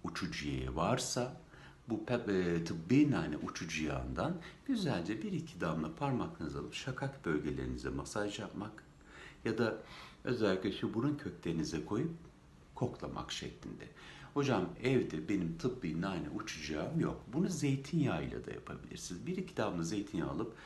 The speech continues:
güzelce şakaklarınızı yapabilirsiniz. Eğer zeytinyağıyla yapacaksanız da kaş ortasına, yani glabella dediğimiz, bizim akupunktur intake noktası dediğimiz noktaya da masaj yapabilirsiniz. Demek ki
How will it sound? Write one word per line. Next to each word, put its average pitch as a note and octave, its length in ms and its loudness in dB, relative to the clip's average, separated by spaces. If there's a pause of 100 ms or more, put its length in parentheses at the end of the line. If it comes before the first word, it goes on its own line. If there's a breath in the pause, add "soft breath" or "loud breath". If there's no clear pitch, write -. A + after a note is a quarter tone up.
(240 loud breath)
güzelce G2+ 840 0
şakaklarınızı D2 760 -4
yapabilirsiniz. C2+ 800 -2 (380 loud breath)
Eğer G2 300 6
zeytinyağıyla A2 840 4
yapacaksanız D2+ 800 -4
da C3+ 220 -2 (260 loud breath)
kaş E3 280 0
ortasına, D2+ 480 0
yani D2 140 -2
glabella E2+ 440 4
dediğimiz, C#2+ 520 0
bizim D2+ 260 -2
akupunktur D#2 500 -2
intake D#2 480 -2
noktası - 400 -2
dediğimiz - 220 -6
noktaya D#2 520 0
da C#3+ 220 0 (360 loud breath)
masaj D2 520 -2 (440)
yapabilirsiniz. - 840 -8
Demek A#2 340 4
ki D#2+ 240 2